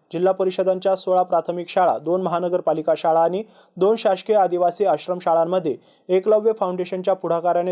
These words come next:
तसेच शिक्षकांच्या सहकार्याने हा विशेष उपक्रम राबवण्यात आला आहे. या निमित्ताने दिवसभर विद्यार्थ्यांसाठी अनेक सृजनशील उपक्रम घेण्यात आले.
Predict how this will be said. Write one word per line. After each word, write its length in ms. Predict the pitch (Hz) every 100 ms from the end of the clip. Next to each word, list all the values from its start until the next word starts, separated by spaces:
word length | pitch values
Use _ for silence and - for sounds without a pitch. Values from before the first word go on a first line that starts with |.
| 175
तसेच 240 | 185 147
शिक्षकांच्या 640 | - 175 - 190 190 190 202
सहकार्याने 540 | - 180 175 165 175
हा 120 | 170
विशेष 380 | 175 165 - 170
उपक्रम 420 | 160 160 170 180
राबवण्यात 480 | 165 151 156 165 170
आला 180 | 151 135
आहे. 280 | 131 143 156 _ _ _ _ _ 185
या 140 | 202
निमित्ताने 500 | 226 226 233 226 233
दिवसभर 500 | 202 190 185 180 190
विद्यार्थ्यांसाठी 840 | 175 160 165 170 180 180 175 202 202
अनेक 320 | 190 170 190 190
सृजनशील 720 | - 165 170 196 202 214 214
उपक्रम 440 | 190 - 170 185 190
घेण्यात 320 | 156 156 139
आले. 200 | 143